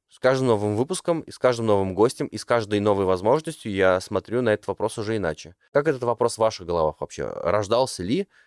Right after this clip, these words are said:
во-первых? Во-вторых, э, как он закрывался? Было ли ва-, для вас преградой вообще начинать подкаст, э, делать, живя здесь, в Казани?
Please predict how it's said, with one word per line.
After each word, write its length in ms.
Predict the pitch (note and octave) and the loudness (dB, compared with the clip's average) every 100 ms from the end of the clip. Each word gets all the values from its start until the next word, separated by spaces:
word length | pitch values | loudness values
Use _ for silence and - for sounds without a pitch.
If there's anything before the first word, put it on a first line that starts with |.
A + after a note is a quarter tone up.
| _ | _
во-первых? 460 | F2 F2+ E2 D2+ - | -2 0 0 0 -2
Во-вторых, 520 | D#2 - F#2+ A#2 - | -6 0 2 2 0
э, 120 | C#2+ D#2 | -8 -4
как 180 | F#2 G2 | -4 -4
он 80 | |
закрывался? 600 | F2 - F2+ D#2 D2+ - - _ _ _ _ _ | -8 0 2 2 0 -10 -20 _ _ _ _ _
Было 200 | D3 G#3+ | 2 4
ли 100 | E3 | 2
ва-, 180 | C3+ B2 | 4 4
для 200 | A2 A2 | 2 2
вас 140 | C3 - | 2 0
преградой 480 | A2+ A2 A#2+ F#2+ D#2+ | -2 2 2 2 -2
вообще 240 | D2 - | -4 -6
начинать 360 | E2+ - F#2+ - | -12 -6 -6 -4
подкаст, 480 | E2+ - D#3 - _ - | -2 0 0 -2 _ -4
э, 260 | E2+ D#2 | -2 -2
делать, 360 | D#2+ F#2 D#2 - _ _ - | -2 -2 -2 -6 _ _ -16
живя 280 | D#2+ E2+ G2+ | -4 0 0
здесь, 220 | E2 D#2 | -2 -6
в 40 | |
Казани? 420 | - E2 D#2 C#2 | -4 -4 -4 -8